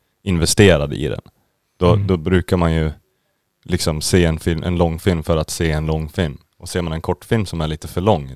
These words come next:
Speaker 1: då, b-, då är det precis som att se en långfilm som är för lång. Att man, man tröttnar ju till slut.
Speaker 2: Mm.
Speaker 1: Förutom att, ja, det känns som att man har ännu kortare <sighs> attention span när det är en, en, en kortis,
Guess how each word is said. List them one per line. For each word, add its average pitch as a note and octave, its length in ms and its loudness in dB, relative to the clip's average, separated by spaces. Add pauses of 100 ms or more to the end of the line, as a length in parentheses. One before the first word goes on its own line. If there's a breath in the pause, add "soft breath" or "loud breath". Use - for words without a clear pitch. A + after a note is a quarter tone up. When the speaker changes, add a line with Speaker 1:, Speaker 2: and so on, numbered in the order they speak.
(120)
Speaker 1:
då, F2 80 -4
b-, E2+ 220 -6
då F2 80 -6
är F2+ 60 0
det E2+ 60 -2
precis D#2+ 300 -8
som D2+ 140 -10
att D2+ 60 -8
se D#2 100 -8
en D2+ 80 -6
långfilm D2+ 380 -8
som C#2+ 140 -12
är D2 60 -8
för - 140 -12
lång. - 220 -12
Att - 140 -14
man, D2+ 180 -6
man D2+ 120 -8
tröttnar D#2 300 -10
ju C#2 60 -10
till - 140 -16
slut. - 320 -12 (160)
Speaker 2:
Mm. G#2+ 140 -16 (180)
Speaker 1:
Förutom D#2+ 280 -6
att, - 280 -10
ja, F2 180 -6
det E2 100 -4
känns E2 200 -4
som E2 140 -6
att D2 80 -8
man D#2 140 -6
har D2+ 100 -6
ännu E2 280 -4
kortare D#2+ 720 -2
<sighs> - 1600 -14
attention F2+ 520 -2
span D#2 500 -4 (200)
när E2+ 160 -4
det D#2 60 0
är D#2 120 0
en, D2+ 240 -4 (360)
en, D2 200 -6 (180)
en D#2 160 -8
kortis, - 540 -4